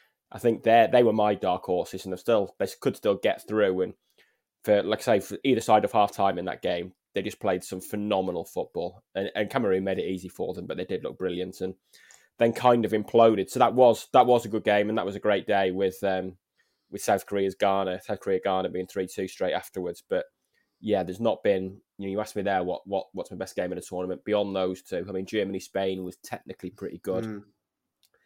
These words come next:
Speaker 1: You know, other than that, I can't think of a whole load of candidates that are, that are springing to mind, really.
Speaker 2: Mm-hmm. Yeah, as it's been more, the best games have been,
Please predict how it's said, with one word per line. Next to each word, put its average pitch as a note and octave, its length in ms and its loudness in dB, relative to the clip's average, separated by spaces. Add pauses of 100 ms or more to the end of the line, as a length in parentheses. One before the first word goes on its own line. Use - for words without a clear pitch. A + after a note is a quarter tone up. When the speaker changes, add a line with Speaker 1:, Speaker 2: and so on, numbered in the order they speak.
(220)
Speaker 1:
You F#2 80 -10
know, F#2+ 100 0
other G2+ 180 0
than G2 140 0
that, F#2 160 -2
I F#2+ 60 -10
can't G#2 340 0
think G2 220 -8
of F2+ 100 -6
a F#2 60 -2
whole F#2 480 -2
load F2+ 340 -2
of E2+ 240 -10 (540)
candidates F#2 760 -4
that F#2+ 140 0
are, F2+ 200 -2 (260)
that F#2+ 100 -2
are F2 140 -2 (100)
springing G2 360 -6
to F#2 100 -10
mind, F#2 260 -2
really. D#2+ 280 -8 (520)
Speaker 2:
Mm-hmm. A#2 380 -10
Yeah, C3 220 0
as A#2+ 200 -4
it's G#2 180 -6
been D#3 220 -2
more, C#3+ 360 2
the - 80 -12
best D3+ 280 -4
games B2+ 300 -2
have A#2 120 -8
been, A#2 320 -4